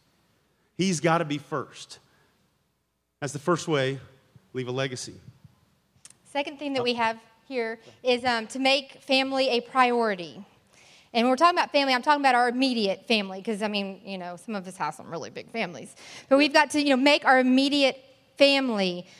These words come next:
Speaker 2: a priority. And I'd even challenge some of you that that means before work. That means before friends. That means before your hobbies. That means maybe before a T V show,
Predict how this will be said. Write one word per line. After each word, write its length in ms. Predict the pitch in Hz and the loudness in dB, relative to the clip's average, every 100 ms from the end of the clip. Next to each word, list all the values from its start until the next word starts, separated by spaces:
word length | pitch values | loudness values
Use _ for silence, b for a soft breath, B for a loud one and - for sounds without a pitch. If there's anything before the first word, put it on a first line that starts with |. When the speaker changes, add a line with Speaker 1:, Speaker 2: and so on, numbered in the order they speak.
| b | b
Speaker 2:
a 100 | 247 | -4
priority. 480 | - 247 233 226 220 | 2 2 4 2 2
And 80 | 220 | 4
I'd 140 | 269 | 2
even 200 | 370 269 | 2 -2
challenge 420 | 240 262 247 247 | 2 2 2 -2
some 220 | - 285 277 | 0 0 0
of 80 | |
you 120 | 240 233 | -2 0
that 100 | 226 | 2
that 160 | 240 | 2
means 220 | 247 233 | 0 -4
before 380 | 226 240 247 220 | -8 -14 -2 0
work. 500 | 196 214 254 269 - b b b | 2 0 0 -4 -20 b b b
That 140 | 214 | -4
means 260 | 214 214 202 | -2 -4 -6
before 320 | 214 - 208 | -10 -6 -6
friends. 640 | 196 - 240 254 262 269 233 | -2 2 2 2 -2 -4 0
That 200 | 220 226 | 0 2
means 260 | 220 214 | -2 -2
before 320 | - 214 247 | -8 -4 -2
your 140 | 220 196 | 0 -4
hobbies. 720 | - 220 240 294 311 311 - B B B | 4 6 6 2 -4 -6 -10 B B B
That 160 | 226 247 | 0 2
means 240 | 233 226 | 2 2
maybe 220 | 226 226 | 0 0
before 320 | 214 208 226 202 | -2 -2 0 0
a 40 | |
T 280 | - 285 269 | 2 0 0
V 200 | 277 269 | -2 -2
show, 580 | - 294 262 262 269 | 2 4 4 4 0